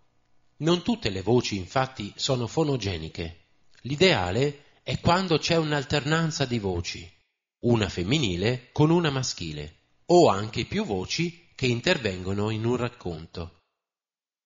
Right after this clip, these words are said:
Il libro parlato è stato fondamentale. Posso dire che ho letto tanto ascoltando voci.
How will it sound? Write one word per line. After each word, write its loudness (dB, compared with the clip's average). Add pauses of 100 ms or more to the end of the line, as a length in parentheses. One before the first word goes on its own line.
(120)
Il -2
libro 0
parlato 4
è 4
stato 2
fondamentale. 0 (420)
Posso 2
dire 4
che 0
ho 2
letto 0
tanto 2
ascoltando 2
voci. 0